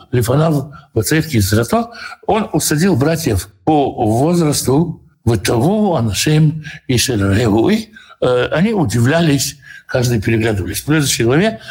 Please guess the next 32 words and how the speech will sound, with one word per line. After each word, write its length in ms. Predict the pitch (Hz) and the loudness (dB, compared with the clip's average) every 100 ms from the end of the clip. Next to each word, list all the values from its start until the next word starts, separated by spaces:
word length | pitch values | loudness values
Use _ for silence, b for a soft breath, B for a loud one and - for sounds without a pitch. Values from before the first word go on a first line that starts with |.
| B - | B -2
мы 240 | 139 123 | -2 -2
будем 280 | 120 135 135 | -2 0 0
читать, 460 | - - 185 185 - B B - | -2 -2 -2 -2 -12 B B -4
когда 540 | 110 107 127 104 - 117 | 0 2 0 -2 -6 -8
их 140 | 104 | -4
догоняет 600 | 117 117 143 120 92 - b b - | -2 2 2 2 -2 -4 b b -6
тот 120 | 110 | 0
же 60 | 107 - - | 0 -2 -4
самый 260 | 135 117 | 0 2
управдом 720 | 113 123 113 117 180 190 156 B B - | 0 0 0 2 2 2 0 B B -2
и 100 | 113 | -2
спрашивает: 520 | - 160 - 135 110 | 0 -2 -2 -4 -2
"Вы 140 | 151 | 0
разве 240 | 160 151 143 | 2 2 2
не 60 | |
знали, 240 | 131 185 170 | 2 0 0
что 160 | - | 0
мой 220 | 139 127 B B | 0 0 B B
хозяин 380 | - 117 147 131 | -2 0 2 2
гадает?" 520 | 117 131 127 101 - - B B | 0 0 0 -2 -8 -20 B B
Вот 140 | 156 147 | -2 0
вам 140 | 131 | 0
результат 460 | 123 127 208 220 - B - | 0 0 0 -2 -6 B -8
всевидящего 480 | - 160 156 - 120 | 0 2 2 0 0
ока, 300 | 160 - 87 | -2 -2 -4
всезнающего 800 | - 107 135 127 - 110 101 B B | -2 0 0 0 0 0 -2 B B
хозяина, 460 | - 120 170 170 117 | -4 0 2 2 -2
который 500 | - - 147 131 - B B | -4 -2 0 0 -2 B B
усадил 480 | 127 - 123 151 135 | -2 -2 0 0 0
их 160 | - | -2
по 60 | 123 | -2
возрасту. 600 | 127 127 98 - - - | 0 0 -2 -4 -8 -12